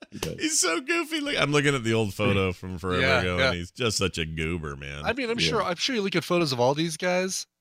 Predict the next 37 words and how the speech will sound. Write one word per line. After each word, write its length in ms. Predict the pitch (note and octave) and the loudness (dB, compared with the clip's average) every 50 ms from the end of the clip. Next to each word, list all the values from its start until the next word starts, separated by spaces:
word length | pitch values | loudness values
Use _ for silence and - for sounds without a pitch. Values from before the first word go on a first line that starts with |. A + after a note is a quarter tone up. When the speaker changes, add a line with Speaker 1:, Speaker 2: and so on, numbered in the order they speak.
| _ | _
Speaker 3:
and 120 | D#3 D3 D3+ | -10 -4 -2
they're 140 | D#3 D3+ C#3+ | 2 6 6
all 160 | C#3 C3+ C3+ | 6 6 6
really 400 | A#2+ A2 G#2 A2+ B2 A#2 A2+ A2 | 2 -2 -2 -2 -2 0 -2 -2
goofy 320 | G#2 A2+ A#2 A2+ - B2+ | -2 -2 -2 -2 -2 -4
looking. 420 | G#2+ G2+ G#2 F#2+ - A2+ G2 G#2 G#2+ | -2 -2 -4 -4 -4 -8 -10 -10 -10
It's 120 | G2+ - - | -10 -4 0
like, 220 | A#2+ A2+ A2 - - - | 2 2 2 0 -4 -4
uh, 420 | C3+ B2 A#2+ A#2+ A#2 A#2 A#2 A2+ | -2 0 2 4 4 4 4 4
Speaker 1:
Mm. 80 | G2 F2 E2+ - - - - - _ _ | 2 0 -4 -8 -14 -20 -20 -20 _ _
Speaker 3:
yeah, 380 | F#3+ G3 G3 G3+ G3 F#3+ G3+ | 4 6 8 10 10 10 10
we're 160 | G#3 G3+ A#3+ | 10 8 6
not 160 | C4 C4+ B3+ - | 6 6 6 4
gonna 160 | - F#3+ F3+ | 4 2 4
make 180 | F3 E3+ C3+ | 4 4 4
them 140 | - D#3+ D3+ | 2 2 4
actually 320 | D3 C#3 - - C#3+ B2+ A#2+ | 4 6 6 4 4 2 0
look 560 | A2+ A#2+ B2 B2+ B2+ B2+ B2 A#2+ A#2 - - | 0 -4 -4 2 4 6 8 6 6 4 2
like 520 | A#2+ A2+ A2 G#2+ G#2 G#2 G#2 G2+ G2 - - | 0 2 4 4 4 4 2 0 -4 -6 -8
the, 120 | A2 A2 A2 | -4 0 4
Speaker 1:
Yeah, 180 | G#2+ G#2+ - | 6 6 8
we 120 | - E3+ G#3+ | 8 8 6
Speaker 3:
uh, 80 | - | 8
Speaker 1:
can't 300 | - F#3 C#3+ B2 G#2+ G2 - | 8 8 8 8 6 2 0
Speaker 3:
the, 100 | - - | -2 -4
Speaker 1:
do 120 | - - - | -2 -4 -4
Speaker 3:
the 200 | - - - D3 | -4 0 0 2
Speaker 1:
this. 100 | - - | 2 4
Speaker 3:
dweebs 400 | D3 C#3+ D3 C#3+ C#3 C#3 B2+ A#2+ | 4 6 6 6 4 4 0 2
that 160 | G#2+ C#3 B2+ - | 2 2 4 6
they 160 | D3+ C#3 C3 | 6 6 6
were 240 | B2 C3 B2 B2 A#2+ | 6 6 6 6 4
back 240 | A#2+ A#2+ A#2 - | 4 2 2 2
in 60 | C#3+ C3 | 0 -2
the 120 | A#2+ G#2 | 0 2
Old 240 | B2 C3+ A#2+ A2+ - - | 2 2 0 -2 -4 -4
West. 440 | C#3+ C3 C3 - _ - - - | -2 -2 -2 -2 _ -8 -10 -10